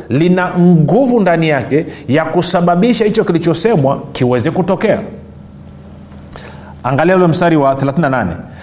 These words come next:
Mariamu akasema, "Tazama, mimi ni mjakazi wa Bwana, na iwe kwangu kama ulivyosema."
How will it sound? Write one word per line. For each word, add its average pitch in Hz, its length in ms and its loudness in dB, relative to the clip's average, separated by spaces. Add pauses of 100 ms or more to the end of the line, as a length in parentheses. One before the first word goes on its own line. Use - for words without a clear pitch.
(180)
Mariamu 208 640 2
akasema, 143 520 0 (520)
"Tazama, 175 800 2
mimi 208 360 4
ni 175 140 4
mjakazi 160 680 2
wa 139 120 2
Bwana, 131 380 0 (140)
na 180 400 2
iwe 269 360 4
kwangu 202 800 0 (180)
kama 190 560 0
ulivyosema." 143 1160 0